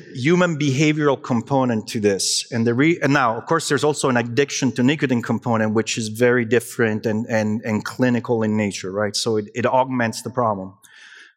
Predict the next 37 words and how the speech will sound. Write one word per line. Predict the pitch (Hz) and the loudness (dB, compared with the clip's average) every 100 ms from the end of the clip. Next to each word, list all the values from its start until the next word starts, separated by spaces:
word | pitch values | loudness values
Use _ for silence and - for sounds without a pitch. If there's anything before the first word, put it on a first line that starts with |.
| - | -4
But | 113 | -2
behavior | 120 131 175 226 202 | 2 2 2 2 0
change | 127 - 127 104 | 0 0 0 0
is | 104 | -2
extremely | 110 - - 165 170 143 | -4 -6 -2 0 2 2
difficult. | 117 104 - 110 95 - - _ _ _ _ | 2 0 -2 -4 -4 -6 -16 _ _ _ _
And | 139 127 | -2 2
one | 147 202 | 2 2
of | 180 | -2
the | 156 | 0
things | 170 151 | 2 2
that's | 139 123 143 | 2 0 2
most | 160 - | 2 0
be-, | - 165 117 | -6 -6 -2
difficult | 151 - - 127 113 | -2 -2 0 0 2
in | 113 | 0
behavior | 120 160 214 170 | 2 2 2 0
change | 110 - 117 113 | -2 -2 -2 -2
is | 113 | -2
that | 117 120 | -4 -2
people | 170 170 160 | -4 0 2
have | 127 | 2
a | 117 | 2
really | 117 143 170 175 165 | 2 2 2 2 0
hard | 123 139 127 - | 0 -2 -2 -6
time | 143 123 117 110 104 101 _ _ _ _ _ _ _ _ _ _ - | -2 0 0 -2 -4 -8 _ _ _ _ _ _ _ _ _ _ -4
understand, | 135 127 131 - 147 147 143 143 | -2 0 0 0 2 2 0 -2
no, | 180 | 0
they | 180 190 | 2 2
understand | 233 202 - 156 147 131 | 2 2 0 0 2 0
it | - | -2
conceptually, | 113 - 127 - 123 117 | -2 0 -2 -2 -2 -2
but | 113 120 - | 0 -2 -4
feeling | - - 185 196 170 139 | -6 0 2 2 0 2
what | 135 120 | 0 0
the | |
benefit | 120 113 131 131 120 - 113 | -4 0 2 0 0 0 -2